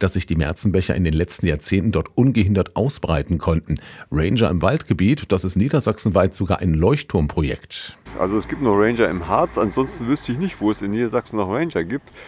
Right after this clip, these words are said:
Speaker 2: Aber hier in Hameln auf jeden Fall. Ich weiß, in Nordrhein-Westfalen, und ich komme ja aus Nordrhein-Westfalen, ist, äh, dieser Begriff Ranger schon wesentlich gängiger und da gibt es mehr Ranger. Aber ich denke mir, das ist eine Sache, die wir wirklich hier etablieren wollen in Hameln.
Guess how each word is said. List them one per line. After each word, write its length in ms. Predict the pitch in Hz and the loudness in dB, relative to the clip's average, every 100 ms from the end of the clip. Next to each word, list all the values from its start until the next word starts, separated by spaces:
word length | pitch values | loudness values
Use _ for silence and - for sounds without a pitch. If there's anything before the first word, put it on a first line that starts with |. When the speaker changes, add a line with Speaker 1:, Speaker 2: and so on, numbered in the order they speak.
| - | -14
Speaker 2:
Aber 160 | - 95 | -4 -2
hier 240 | 92 143 | 0 0
in 160 | 151 113 | 0 0
Hameln 240 | 110 117 | -2 0
auf 160 | 113 - | -2 -4
jeden 180 | 107 107 | -6 -4
Fall. 220 | - 98 | -2 -2
Ich 120 | 85 - - | -2 -10 -4
weiß, 180 | 107 101 | -2 2
in 100 | 120 | 4
Nordrhein-Westfalen, 720 | 120 151 123 110 - 117 123 | 4 4 2 0 0 2 2
und 100 | 104 | 0
ich 80 | 90 - - | -4 -16 -20
komme 300 | - 113 156 | -2 -2 0
ja 180 | 101 85 | 2 2
aus 240 | 80 85 - | 0 -2 0
Nordrhein-Westfalen, 840 | 98 95 90 90 - 90 107 113 | -2 0 -4 -4 -2 0 0 -4
ist, 300 | 95 - - | -8 -8 -6
äh, 260 | 90 90 | -6 -4
dieser 380 | 85 85 85 82 | -8 -6 -4 -4
Begriff 460 | 80 85 92 107 - | -4 -4 -4 -6 -4
Ranger 420 | 87 107 101 101 - - - | -4 -2 -2 -2 -6 -14 -14
schon 200 | - 104 | -8 -2
wesentlich 360 | 98 113 110 92 | 2 2 2 0
gängiger 460 | 98 123 135 87 85 | 2 4 4 2 0
und 80 | |
da 60 | 82 | -2
gibt 200 | 87 - | -4 -8
es 140 | 85 | -10
mehr 320 | 87 95 123 87 | -4 2 2 2
Ranger. 400 | 87 92 104 117 - - - - | 0 -2 -4 -4 -10 -20 -16 -4
Aber 160 | 95 | 0
ich 100 | 90 | 0
denke 280 | - 107 113 | 0 -2 -2
mir, 100 | 104 | -2
das 160 | 95 92 | -2 -4
ist 160 | 101 | -12
eine 260 | - 98 98 | -10 -6 -4
Sache, 340 | 82 127 131 | 0 -2 -2
die 180 | 107 98 | -4 -2
wir 340 | 98 98 95 90 | 0 0 0 -4
wirklich 280 | 110 104 | -8 -8
hier 100 | 110 | -4
etablieren 540 | 85 - 85 85 92 78 | -4 -2 -4 -2 -2 -4
wollen 160 | 69 | -10
in 120 | 67 69 | -10 -12
Hameln. 340 | 71 71 69 | -14 -14 -18